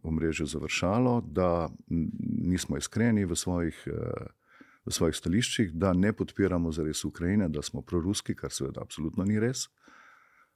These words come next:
In je organizator od nas zahteval dodatno izjavo, kjer se brezkompromisno postavljamo na, na, pač na ukrajinsko stran, kar smo tudi storili. Spet smo njega prosili za tekst,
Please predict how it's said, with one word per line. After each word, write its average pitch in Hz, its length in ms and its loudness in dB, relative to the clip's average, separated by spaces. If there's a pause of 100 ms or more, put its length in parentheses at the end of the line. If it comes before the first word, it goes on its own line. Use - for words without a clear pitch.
(240)
In 117 280 8
je 107 120 6
organizator 90 680 2
od 80 120 -2
nas 78 180 -2
zahteval 76 640 -2 (800)
dodatno 90 440 2
izjavo, 104 440 0
kjer 78 220 -2
se - 160 -4
brezkompromisno 82 840 0
postavljamo 73 560 -4
na, - 180 -6 (100)
na, 69 280 -6 (360)
pač - 360 -10
na - 380 -6
ukrajinsko 71 500 -6
stran, 110 360 2 (640)
kar 101 200 6
smo 90 200 2
tudi 95 180 -2
storili. 123 520 2
Spet - 320 0
smo 82 160 2
njega 87 320 4
prosili 71 420 -6
za 73 160 -8
tekst, - 500 -4